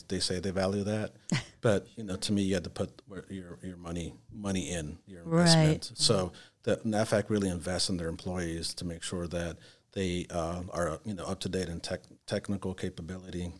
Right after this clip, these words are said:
Speaker 1: and as well as professional development, um, you know, leadership development, those type of things.
Speaker 2: Oh, that's
Speaker 1: So that's,
Speaker 2: good.
Speaker 1: that's what's really,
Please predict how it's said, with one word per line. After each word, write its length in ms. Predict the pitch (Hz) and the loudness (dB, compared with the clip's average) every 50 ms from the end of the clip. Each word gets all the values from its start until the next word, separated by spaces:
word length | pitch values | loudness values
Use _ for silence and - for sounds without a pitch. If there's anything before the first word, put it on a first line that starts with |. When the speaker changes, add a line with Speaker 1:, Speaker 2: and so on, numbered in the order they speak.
| - _ _ _ - | -18 _ _ _ -12
Speaker 1:
and 360 | 87 87 87 85 85 85 78 - | -8 -6 -4 -4 -4 -6 -8 -8
as 160 | 92 92 - | -6 -6 -4
well 240 | 92 87 87 85 87 | -2 -2 -2 -2 -2
as 340 | 85 82 80 82 82 - - - - - _ _ - | -2 -2 -2 -2 -2 -4 -4 -6 -16 -20 _ _ -6
professional 520 | - - - 101 92 - - 92 87 82 | -4 2 2 2 2 2 0 -2 -4 -4
development, 880 | 76 - 87 78 71 82 82 80 78 69 69 73 73 71 - - - - - - _ - - 85 85 | -6 -6 -6 -4 -4 -4 -4 -4 -6 -8 -8 -10 -12 -14 -14 -16 -16 -16 -18 -20 _ -20 -16 -10 -8
um, 160 | 82 82 90 | -8 -6 -6
you 60 | 104 95 | -6 -6
know, 100 | 85 80 | -6 -4
leadership 460 | 82 95 92 85 82 - - 80 - | -2 -2 -2 0 0 -2 -2 -4 -6
development, 460 | 76 71 76 73 73 76 78 71 - | -6 -6 -4 -4 -4 -4 -4 -8 -6
those 160 | - 73 - | -6 -8 -6
type 180 | - 78 - - | -6 -6 -8 -8
of 80 | - | -12
things. 360 | - - - - - - - _ _ - | -18 -20 -20 -20 -20 -20 -20 _ _ -20
Speaker 2:
Oh, 40 | - - - 180 - | -18 -16 -16 -14 -8
that's 120 | - - | 2 6
Speaker 1:
So 60 | - | 8
that's, 280 | 135 117 120 131 - - | 10 10 10 8 8 8
Speaker 2:
good. 60 | - | 8
Speaker 1:
that's 220 | 135 127 123 - - | 8 8 8 8 6
what's 160 | 143 107 98 | 6 4 4
really, 500 | 95 107 104 104 101 98 92 92 85 | 2 2 2 4 4 4 2 2 0